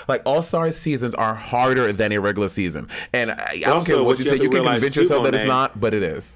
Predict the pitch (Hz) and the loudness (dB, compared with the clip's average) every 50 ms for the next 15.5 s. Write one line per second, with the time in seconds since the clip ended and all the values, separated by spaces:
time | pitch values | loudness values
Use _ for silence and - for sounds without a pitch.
0 | - - 120 131 143 135 - - - - 139 139 160 156 151 147 143 135 131 127 | -16 -10 -6 -6 -6 -6 -8 -14 -4 -4 -4 -2 -2 -4 -4 -4 -4 -4 -4 -4
1 | 120 - - - 165 147 123 113 107 101 113 113 117 113 113 117 139 135 - 151 | -6 -8 -10 -6 -2 0 0 0 -2 -6 -10 -10 -10 -10 -8 -10 -10 -8 -6 -6
2 | 160 160 165 160 - - 135 135 131 135 127 120 117 117 - - 113 110 110 104 | -6 -6 -10 -14 -12 -10 -10 -10 -8 -6 -4 -4 -4 -6 -6 -6 -6 -4 -4 -6
3 | 101 107 98 98 87 - - 107 104 104 110 110 113 113 110 - 113 110 104 104 | -6 -8 -8 -8 -8 -8 -10 -8 -6 -4 -4 -2 -4 -4 -6 -8 -10 -10 -8 -6
4 | 104 101 98 98 98 95 - - 117 117 110 - 110 104 98 101 101 - 104 98 | -6 -6 -8 -8 -10 -12 -12 -12 -12 -12 -10 -6 -6 -6 -6 -8 -12 -14 -14 -12
5 | 98 98 101 101 98 95 98 92 90 - - - - - - 110 113 104 - 120 | -12 -12 -10 -10 -10 -10 -12 -16 -16 -16 -18 -18 -20 -18 -14 -12 -10 -8 -8 -8
6 | 117 117 120 110 - 117 110 123 135 139 131 - 120 107 104 101 110 113 - - | -4 -4 -6 -6 -6 -6 -4 -2 -4 -4 -4 -4 -4 -4 -4 -4 -6 -10 -10 -6
7 | 110 113 117 117 113 - - 120 - - 120 - 120 104 107 101 95 104 - 117 | -4 -4 -2 -4 -4 -6 -8 -8 -6 -6 -6 -6 -4 -6 -6 -6 -8 -8 -6 -6
8 | 113 110 107 117 131 147 - - - 123 123 - - - - 120 113 117 117 113 | -6 -6 -4 -4 -6 -6 -6 -4 -4 -4 -4 -4 -6 -6 -8 -8 -8 -6 -8 -8
9 | 110 - 113 104 101 107 120 120 - 110 104 92 - 113 113 113 104 107 107 101 | -8 -8 -10 -10 -8 -8 -8 -6 -4 -4 -4 -4 -4 -4 -4 -4 -2 -2 -4 -4
10 | - - 101 - - 120 113 117 113 104 104 101 - - 107 107 113 113 110 - | -4 -6 -16 -12 -10 -10 -10 -8 -10 -8 -8 -8 -10 -10 -8 -6 -6 -6 -6 -6
11 | 117 107 101 101 104 101 - - - - - - - - 127 127 123 123 120 117 | -8 -8 -6 -6 -8 -10 -10 -16 -20 -20 -20 -18 -6 -2 -2 0 0 0 -2 -2
12 | 120 113 110 110 104 113 104 - 113 104 104 104 - 107 98 - - - 143 147 | -2 -2 -2 -2 -2 -4 -8 -8 -6 -6 -6 -4 -6 -8 -10 -10 -8 -6 -4 -4
13 | 139 - 110 107 107 104 - - - - - - 123 131 131 135 107 - 131 151 | -4 -4 -6 -8 -8 -8 -12 -20 -20 -20 -12 -4 -4 -4 -2 -4 -8 -6 -4 -2
14 | 160 156 135 107 120 113 - - 117 110 110 113 107 95 - 110 117 113 - 110 | -2 -2 -4 -8 -10 -12 -10 -12 -12 -8 -6 -6 -6 -4 -4 -6 -6 -6 -6 -8
15 | 107 107 107 107 98 - 101 101 - - | -8 -6 -6 -6 -8 -8 -12 -16 -16 -18